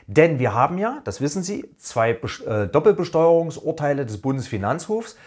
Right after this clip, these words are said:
aufgrund dessen der Bundesfinanzminister, ähm, die komplette, volle Besteuerung der Renten, die ja für das Jahr zwanzig vierzig vorgesehen ist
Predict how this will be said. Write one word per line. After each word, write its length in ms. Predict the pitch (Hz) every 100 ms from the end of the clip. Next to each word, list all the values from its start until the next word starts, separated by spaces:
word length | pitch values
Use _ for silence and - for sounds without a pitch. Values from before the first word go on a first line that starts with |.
| - -
aufgrund 480 | - 127 - 131 117
dessen 320 | 156 165 170
der 80 | 131
Bundesfinanzminister, 1400 | 104 151 131 113 110 147 165 131 113 123 - 151 151 151 - - - - - -
ähm, 420 | 120 120 123 120
die 480 | 127 131 131 127 - _ _
komplette, 760 | - 170 202 180 170 165 - -
volle 400 | _ - 165 196
Besteuerung 800 | 160 139 135 147 156 147 151 120
der 380 | 131 120 113 -
Renten, 720 | 104 113 147 156 165 156 147 - _ -
die 140 | 135
ja 140 | 135 123
für 160 | 131
das 180 | 120 -
Jahr 180 | 120 123
zwanzig 400 | 123 117 101 -
vierzig 600 | - 196 - 117 - _
vorgesehen 1000 | _ - - 151 156 113 120 123 101 - _ -
ist 480 | 180 214 - -